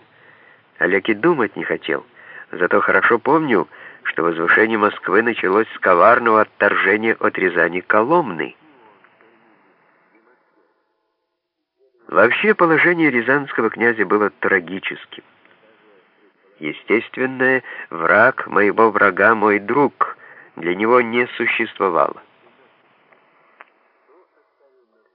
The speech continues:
Союзников, друзей у него не было. Олег воевал со всеми и везде.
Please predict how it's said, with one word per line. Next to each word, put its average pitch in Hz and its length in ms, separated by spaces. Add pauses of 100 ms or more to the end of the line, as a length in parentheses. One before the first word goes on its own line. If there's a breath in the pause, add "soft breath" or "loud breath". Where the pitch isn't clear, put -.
(220)
Союзников, 113 720
друзей 110 480
у - 100
него 110 220
не 104 300
было. 76 300 (1300)
Олег 101 300
воевал 107 340
со 110 160
всеми 127 400
и - 20
везде. 92 540